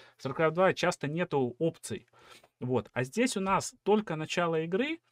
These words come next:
и у нас уже опция. Вверх пойти, на центр пойти, у-,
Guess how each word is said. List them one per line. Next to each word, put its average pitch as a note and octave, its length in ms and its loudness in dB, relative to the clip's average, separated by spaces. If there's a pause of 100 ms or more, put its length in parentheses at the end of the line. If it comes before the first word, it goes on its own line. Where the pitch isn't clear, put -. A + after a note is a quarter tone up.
(960)
и D3 120 -6
у - 20 -2
нас G3+ 220 0
уже F#3+ 200 2
опция. B2+ 540 0 (260)
Вверх G#3 380 2
пойти, G#3 460 0 (240)
на C3+ 180 -2
центр G3+ 360 -2
пойти, F#3 400 2
у-, - 260 -8